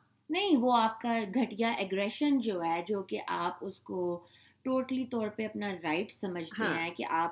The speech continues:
Speaker 1: اگریسو ہو کے لوگوں کو مار دینے کا حق رکھتے
Speaker 2: ہاں،
Speaker 1: ہیں۔
Speaker 2: ہاں۔
Speaker 1: First of all تو مجھے آپ یہ بتائیں کہ یہ جو ایسا شخص ہے وہ مینٹل ہاسپٹل میں کیوں نہیں ہے؟
Speaker 2: ہاں۔
Speaker 1: Like there are serious issues with this idea۔
Speaker 2: جی۔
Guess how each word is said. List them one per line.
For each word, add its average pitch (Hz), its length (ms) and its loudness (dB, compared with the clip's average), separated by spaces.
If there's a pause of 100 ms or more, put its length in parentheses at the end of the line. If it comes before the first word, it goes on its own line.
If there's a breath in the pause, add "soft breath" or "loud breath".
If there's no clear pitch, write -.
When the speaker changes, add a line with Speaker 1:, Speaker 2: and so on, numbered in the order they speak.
Speaker 1:
اگریسو 214 600 -2
ہو 185 100 0
کے 208 180 -4
لوگوں 190 240 -4
کو 185 220 -6
مار 175 460 0
دینے 196 340 -2
کا 180 100 -6
حق 170 260 -4
رکھتے 156 100 -2
Speaker 2:
ہاں، 151 240 -4
Speaker 1:
ہیں۔ 147 140 -4
Speaker 2:
ہاں۔ 175 140 -4
Speaker 1:
First 226 220 -2
of 262 180 -2
all 233 120 0
تو 254 180 -2 (400 loud breath)
مجھے 233 260 0
آپ 226 200 0
یہ 233 60 2
بتائیں 185 380 -4
کہ 208 80 -4
یہ 214 140 0
جو 214 140 -4
ایسا 202 240 -2
شخص 214 360 -6
ہے 185 80 0
وہ 190 100 -2
مینٹل 180 300 -4
ہاسپٹل 202 440 -4
میں 269 140 2
کیوں 294 180 0
نہیں 294 180 4
ہے؟ - 140 4
Speaker 2:
ہاں۔ - 520 -4
Speaker 1:
Like 202 280 0
there 226 120 0
are 175 200 2
serious 185 580 -2 (120)
issues 170 320 -6
with 160 280 -6
this 156 240 -4
idea۔ - 400 -8
Speaker 2:
جی۔ 165 240 -2